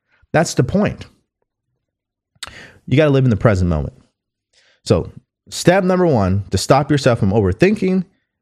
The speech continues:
is start meditating, even if it's just thirty seconds a day.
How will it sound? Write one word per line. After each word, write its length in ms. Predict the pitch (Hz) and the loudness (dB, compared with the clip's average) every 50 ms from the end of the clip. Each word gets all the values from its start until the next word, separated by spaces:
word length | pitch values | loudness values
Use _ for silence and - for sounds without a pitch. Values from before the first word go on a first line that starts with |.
| _ _ _ | _ _ _
is 180 | 101 101 101 | -4 -4 -2
start 440 | - - - - - 143 151 160 - | -4 -6 -6 0 0 0 0 0 0
meditating, 760 | - 110 113 123 123 131 127 131 - 110 92 87 80 80 - - - | 0 0 2 2 2 0 0 0 0 0 0 0 -2 -4 -6 -6 -4
even 240 | 131 147 151 151 | -2 0 0 0
if 160 | 151 147 135 104 | 0 0 0 -2
it's 140 | 95 - | -4 -4
just 340 | - - 123 117 - - - | -2 -2 -2 -2 -2 -4 -2
thirty 220 | - 117 123 123 123 | -2 0 0 0 0
seconds 500 | 113 - - 107 - - 107 101 - - | -2 -2 -4 -4 -2 -2 -4 -4 -4 -8
a 40 | |
day. 360 | 90 - 87 80 69 - - | -10 -8 -6 -6 -6 -8 -12